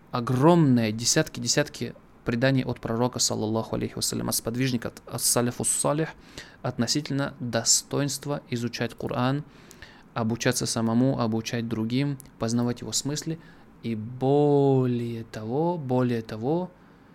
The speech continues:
сам Аллах, Джалля ва Аля, говорит об этом достоинстве многократно в Коране. И то, что вы сегодня послушали из достоинств Корана,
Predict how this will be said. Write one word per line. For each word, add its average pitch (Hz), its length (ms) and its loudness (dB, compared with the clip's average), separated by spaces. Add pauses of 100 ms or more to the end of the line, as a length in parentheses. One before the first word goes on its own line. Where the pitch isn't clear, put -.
(920)
сам 143 540 2
Аллах, 127 480 0
Джалля 117 340 -2
ва 104 180 -6
Аля, 127 440 -4
говорит 117 460 -6
об 110 100 -6
этом 113 220 -6
достоинстве 131 500 -2
многократно 120 480 -4
в - 80 -12
Коране. 92 360 -10 (1500)
И 127 80 -4
то, 185 200 0
что 139 220 0
вы 139 100 4
сегодня 135 440 2
послушали 120 600 -2
из 123 260 -2
достоинств 123 680 -2
Корана, 160 560 -2